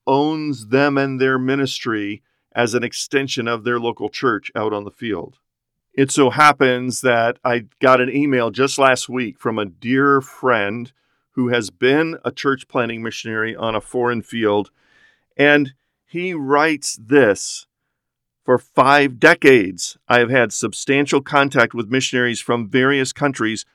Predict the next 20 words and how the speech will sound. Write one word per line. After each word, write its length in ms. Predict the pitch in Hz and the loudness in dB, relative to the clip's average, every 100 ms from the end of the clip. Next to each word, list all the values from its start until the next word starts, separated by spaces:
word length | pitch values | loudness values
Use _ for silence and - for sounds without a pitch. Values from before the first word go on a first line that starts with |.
| _ - | _ -8
particularly 800 | 127 - - 165 160 139 135 135 | -8 -6 -4 -2 0 0 0 0
from 220 | 131 127 | 0 -2
the 80 | 120 | -2
U 180 | 113 113 | 2 2
S. 340 | 95 - - _ _ _ _ _ _ _ | 2 -2 -12 _ _ _ _ _ _ _
I 100 | 127 | 0
was 200 | 127 127 | 2 2
often 460 | - 139 151 147 135 - | 4 4 4 0 -2 -2
amazed 960 | 117 117 117 135 156 143 110 98 - - | -4 -2 0 2 2 2 0 -4 -10 -12
by 240 | - 123 120 | 2 4 4
their 320 | 113 117 110 _ - | 2 -2 -2 _ -4
incoherent 1080 | 156 175 185 - 165 143 139 147 143 135 - - | -2 -2 -4 0 2 4 2 0 0 0 -2 -6
approaches, 800 | 127 - 131 131 107 95 - _ _ _ _ _ | -4 2 0 0 -6 -6 -10 _ _ _ _ _
their 300 | 120 127 123 _ - | -4 -2 -2 _ -4
inconsistencies, 1400 | 151 170 170 - 156 139 - 156 - 117 - 104 98 - _ _ _ _ _ - | -2 0 -4 -6 -4 -2 -2 -2 -2 -6 -4 -6 -6 -12 _ _ _ _ _ -2
and 180 | 135 139 | 0 2
their 240 | 131 123 _ | 0 0 _
inability 920 | 131 165 180 175 139 151 185 165 135 | 0 0 2 -2 0 2 4 4 2
to 100 | 120 | 0
comprehend, 720 | 120 160 147 139 156 151 127 | 0 0 0 0 0 0 -2